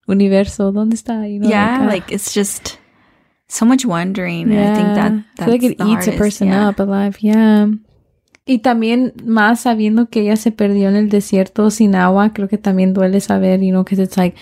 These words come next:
Speaker 1: maybe she does need something. What if she's hurt? And,
Speaker 2: Mm-hmm.
Speaker 1: you know, again, like, every minute counts.
Speaker 2: Yeah.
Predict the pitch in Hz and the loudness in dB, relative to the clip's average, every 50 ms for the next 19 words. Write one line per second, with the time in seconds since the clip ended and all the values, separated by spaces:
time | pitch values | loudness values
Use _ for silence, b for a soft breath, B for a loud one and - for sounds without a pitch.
0 | B B B B B B 214 208 202 214 220 208 - 220 214 202 214 208 214 247 | B B B B B B 0 2 2 2 0 0 0 -2 -2 0 2 2 2 2
1 | 240 254 240 226 220 - 196 196 202 - 196 190 185 185 185 185 190 196 208 208 | 2 2 0 0 0 0 -2 -2 -2 -2 -2 -2 0 0 0 0 2 2 2 0
2 | - 226 220 214 185 185 220 214 226 220 208 202 196 196 190 233 240 226 240 208 | 0 -4 -4 -4 -4 -4 -2 -2 0 0 -2 -2 -4 -2 0 2 2 4 2 2
3 | 190 180 175 175 196 B B B B B B - 220 214 214 208 202 196 190 202 | 0 0 -2 -4 -6 B B B B B B -2 0 2 2 2 2 2 0 0
4 | 202 202 202 196 185 185 185 - - _ _ _ - 220 208 196 202 196 196 190 | 0 0 2 2 0 0 -2 -4 -10 _ _ _ -4 0 0 2 2 2 0 0
5 | 190 180 147 - - 196 196 214 214 196 190 - 185 175 170 135 131 123 - | -2 -4 -6 -8 -8 -6 -4 -4 -4 -2 -2 -2 -2 -2 -2 -2 -4 -4 -6